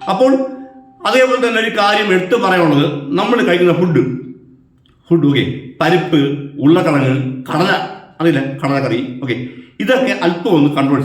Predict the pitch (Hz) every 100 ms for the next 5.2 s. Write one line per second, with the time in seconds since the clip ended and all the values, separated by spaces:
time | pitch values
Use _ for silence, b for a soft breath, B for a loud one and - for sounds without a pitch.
0 | - - - - - _ 127 139 170 180
1 | 180 135 123 123 123 104 123 131 - -
2 | - 151 165 185 170 156 143 147 131 135
3 | 135 139 113 143 - - B B B -
4 | 175 185 175 175 - - - 135 151 170
5 | 160 160